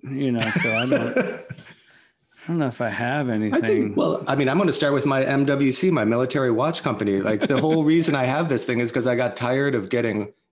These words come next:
Speaker 2: the correct Hamilton and milita-, old military watches that I had to keep getting fixed. And I wanted to feel comfortable with, and I like Timex, and there's some particular Timexes that I wear that I like to wear a watch that's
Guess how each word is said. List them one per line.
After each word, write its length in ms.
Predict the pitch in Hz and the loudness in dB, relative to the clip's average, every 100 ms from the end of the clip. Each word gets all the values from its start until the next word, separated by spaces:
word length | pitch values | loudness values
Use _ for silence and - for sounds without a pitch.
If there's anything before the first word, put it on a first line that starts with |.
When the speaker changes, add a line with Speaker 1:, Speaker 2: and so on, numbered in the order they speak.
| _ - | _ -2
Speaker 2:
the 160 | 117 | -2
correct 580 | - 117 110 120 - - _ | 0 -2 0 -2 -4 -16 _
Hamilton 460 | 113 110 110 113 104 | -4 -4 -4 -2 -2
and 100 | 104 | 0
milita-, 360 | 110 110 - - | 0 -2 -4 -6
old 280 | 110 113 113 | -2 0 0
military 460 | 110 110 - 110 | 0 -2 -2 -2
watches 500 | 98 98 107 - 95 | 0 0 -2 -4 -4
that 120 | 95 101 | -2 -2
I 40 | |
had 100 | 101 | -2
to 60 | 98 | -4
keep 220 | - 107 | -4 -4
getting 240 | 113 98 95 | -4 -4 -6
fixed. 500 | - 104 95 - - _ _ _ | -4 -6 -6 -14 -20 _ _ _
And 140 | 110 107 | -4 -2
I 40 | |
wanted 320 | 101 110 107 | 0 0 -2
to 80 | 104 | -4
feel 280 | 98 113 98 | -2 -2 -2
comfortable 760 | - 113 92 98 95 92 92 - _ _ _ - | -4 -6 -4 -4 -2 -2 -4 -8 _ _ _ -4
with, 380 | 107 101 - - _ _ _ _ _ - | -2 -4 -10 -20 _ _ _ _ _ -6
and 120 | 110 | -4
I 80 | 104 | -2
like 240 | 104 98 | -2 -4
Timex, 520 | - 101 101 104 104 101 | -4 -2 -2 -4 -4 -4
and 80 | |
there's 120 | 98 95 | -4 -4
some 240 | 101 98 _ | -6 -6 _
particular 400 | - 95 107 101 | -10 -4 -4 -4
Timexes 560 | 95 104 95 95 - 92 | -6 -6 -6 -6 -6 -8
that 120 | 95 | -6
I 60 | 87 | -6
wear 420 | 92 92 95 110 _ - | -4 -4 -6 -8 _ -10
that 300 | 104 98 - - | -6 -6 -8 -10
I 60 | 104 | -4
like 200 | 107 101 | -4 -4
to 80 | 107 | -2
wear 120 | 98 | -2
a 60 | |
watch 320 | 98 98 98 - | -2 -2 -4 -6
that's 260 | 98 - | -8 -10